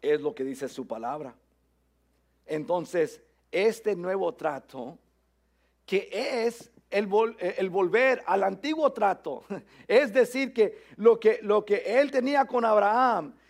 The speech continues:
la ley en esos años servía solamente para, para comprobar lo corto que llegaba la fuerza humana.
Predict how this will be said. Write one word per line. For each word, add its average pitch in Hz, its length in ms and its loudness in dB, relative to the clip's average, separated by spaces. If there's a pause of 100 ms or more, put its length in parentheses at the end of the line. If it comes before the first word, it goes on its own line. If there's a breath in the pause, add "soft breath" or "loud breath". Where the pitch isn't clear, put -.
(140 soft breath)
la 208 220 6
ley 285 520 2
en 226 140 0
esos 262 420 -2
años 254 440 0
servía 233 640 0 (140 soft breath)
solamente 269 680 2
para, 226 480 0
para 220 260 4
comprobar 233 840 4 (140 soft breath)
lo 226 340 2
corto 285 640 4
que 226 180 2
llegaba 254 720 6 (140 loud breath)
la 190 200 2
fuerza 240 800 0
humana. 180 840 -4